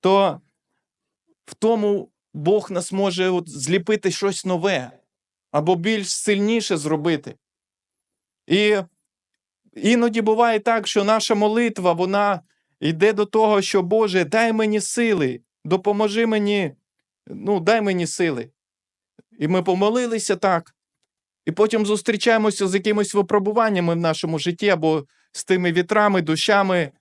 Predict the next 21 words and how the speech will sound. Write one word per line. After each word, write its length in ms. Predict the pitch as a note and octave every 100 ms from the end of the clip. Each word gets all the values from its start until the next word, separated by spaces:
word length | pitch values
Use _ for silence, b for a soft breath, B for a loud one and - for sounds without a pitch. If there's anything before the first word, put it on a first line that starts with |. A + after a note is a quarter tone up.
| _ _
розлитими 640 | D3+ F3+ F3 G3 G3 F#3+ G3
річками. 680 | A3 G3+ - F#3 F3+ D3 - _ _ _ _ _ _ _ _ -
І 60 |
ми 120 | E3+ E3+
не 100 | D#3+
можемо 360 | E3+ F3 F3+
зрозуміти: 520 | E3 F3 F3+ G#3 G#3+
"Господь, 560 | D#3+ D#3 - G3+ F3 - _ _ -
я 120 | D#3
ж 120 | -
сили 320 | - B3+ A3
просив". 480 | E3+ D3 - C3+ - _ _ _ _ _ _ - _ _ _ _ _ C#3+
І 80 |
так 240 | D3+ G#3+ G#3+
буває, 460 | A3 A3+ A#3+ A#3
що 200 | - G#3+
ми 260 | G3+ A#3 A#3
загортовуємося 1080 | F#3 E3+ F3+ F3 A#3+ C4 B3 G#3 F#3 E3+ F#3
або 160 | F3+
становимося 720 | F3+ G#3 G#3 G#3+ G#3 G3+ - E3+
сильнішими 840 | - G3+ G#3 B3 - G#3 G3+